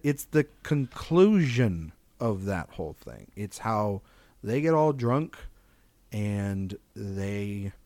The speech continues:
go back inside, and those people are irrelevant because he'll find another girl, he'll find another rainbow, another Grace tomorrow,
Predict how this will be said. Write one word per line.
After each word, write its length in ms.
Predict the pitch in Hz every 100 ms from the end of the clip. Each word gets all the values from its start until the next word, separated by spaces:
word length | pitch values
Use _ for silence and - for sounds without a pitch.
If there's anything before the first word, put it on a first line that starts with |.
| _ 147
go 160 | 117 113
back 240 | 110 104
inside, 580 | 107 - 104 113 110 104
and 460 | 98 95 90 90 85
those 520 | - 101 104 104 98 -
people 440 | - 104 104 98
are 140 | 95 95
irrelevant 540 | 90 98 110 95 90
because 880 | 95 - 95 92 90 95 - - - - -
he'll 240 | - 95
find 300 | 92 95 92
another 260 | 92 92 95
girl, 360 | - 92 95
he'll 140 | 90 90
find 280 | - 92 87
another 280 | 85 90 -
rainbow, 720 | - 92 104 95 92 85 92
another 260 | 90 90
Grace 600 | 87 92 90 95 92 -
tomorrow, 640 | - 98 90 95 90 87